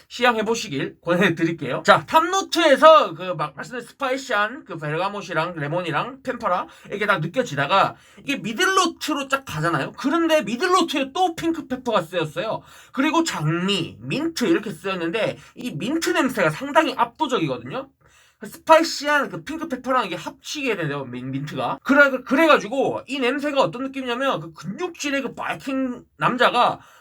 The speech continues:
배 위에서 막 땀 흘리면 노정, 노젓는 그런 느낌? 노젓 막 땀이 막 흐르잖아, 막. 그리고 막 흙도 막 묻어 있는 것 같고, 막 바이킹 하면 그런 게 연상되잖아요?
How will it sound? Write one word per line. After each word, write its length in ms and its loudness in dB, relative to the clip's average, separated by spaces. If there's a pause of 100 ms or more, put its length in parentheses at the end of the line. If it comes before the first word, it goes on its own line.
(300)
배 200 6
위에서 520 6
막 220 -8
땀 220 2
흘리면 380 2
노정, 520 4
노젓는 460 0
그런 260 2
느낌? 320 -6 (280)
노젓 300 -2
막 200 -2
땀이 300 -2
막 140 2 (100)
흐르잖아, 380 -2
막. 240 -2
그리고 160 -4
막 60 0
흙도 340 -6
막 140 -4
묻어 220 -2
있는 220 0
것 60 -2
같고, 220 -4
막 160 -4
바이킹 320 -6
하면 180 -2
그런 160 -2
게 80 -2
연상되잖아요? 720 -4